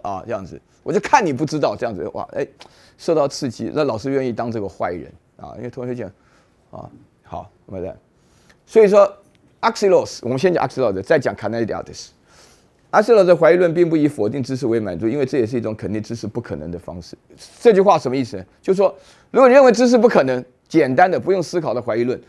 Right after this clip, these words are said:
等于是另外一种教条式，就是啊都不可能了。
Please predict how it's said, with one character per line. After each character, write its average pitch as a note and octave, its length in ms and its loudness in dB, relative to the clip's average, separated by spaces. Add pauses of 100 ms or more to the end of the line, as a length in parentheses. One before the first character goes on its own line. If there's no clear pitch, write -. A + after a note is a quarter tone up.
(220)
等 C#3+ 240 4
于 E3 120 4
是 F#3+ 280 0
另 G3 240 2
外 F3+ 120 4
一 D#3 140 4
种 G#2 300 -6
教 C#3 180 -2
条 A2 180 -12
式， - 200 -20 (800)
就 E3+ 100 2
是 G3 80 8
啊 A#3+ 240 8
都 B3+ 160 8
不 C4 80 6
可 G3 200 2
能 D#3 120 0
了。 E3 180 0